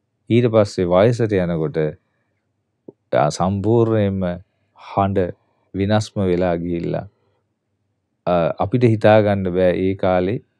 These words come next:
හිටපු කෙනාද මේ කතා කරන්නේ කියලා. අනිත්‍ය වෙලා ගියා.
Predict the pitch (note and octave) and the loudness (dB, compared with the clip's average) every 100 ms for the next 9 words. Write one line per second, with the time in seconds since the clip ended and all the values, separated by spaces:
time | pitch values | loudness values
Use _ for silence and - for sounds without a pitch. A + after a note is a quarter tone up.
0 | _ _ G2+ G#2 G2 G2+ G2 G2 G2+ G2+ | _ _ -4 -4 -4 -2 -2 -2 -2 -4
1 | G2 F#2+ F#2+ F2+ E2+ E2 C#2+ F2 - - | -4 -4 -4 -4 -6 -8 -8 -12 -18 -18
2 | _ _ _ _ _ _ _ _ _ _ | _ _ _ _ _ _ _ _ _ _
3 | _ - G#2+ A2+ G#2 G2+ E2+ D2+ C#2 - | _ -2 0 0 0 2 2 2 0 -4
4 | - | -8